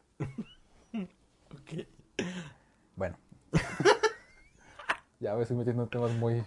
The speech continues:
Speaker 2: pantanosos.
Speaker 1: Ajá, güey.
Speaker 2: Este, pero bueno, eh, el agente topo, creo que no está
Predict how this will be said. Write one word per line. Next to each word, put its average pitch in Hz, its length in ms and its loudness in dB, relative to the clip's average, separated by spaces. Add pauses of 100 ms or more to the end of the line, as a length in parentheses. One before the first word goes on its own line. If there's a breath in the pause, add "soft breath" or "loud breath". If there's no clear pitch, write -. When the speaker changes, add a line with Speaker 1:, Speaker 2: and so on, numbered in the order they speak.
Speaker 2:
pantanosos. 101 640 -2
Speaker 1:
Ajá, 202 340 -6
güey. 107 300 -6
Speaker 2:
Este, 107 760 4
pero 107 160 4
bueno, 107 300 2 (320)
eh, 110 880 2
el 104 60 4
agente 127 220 4
topo, 151 440 2 (560 soft breath)
creo 139 300 6
que 147 120 2
no 120 140 0
está 135 360 6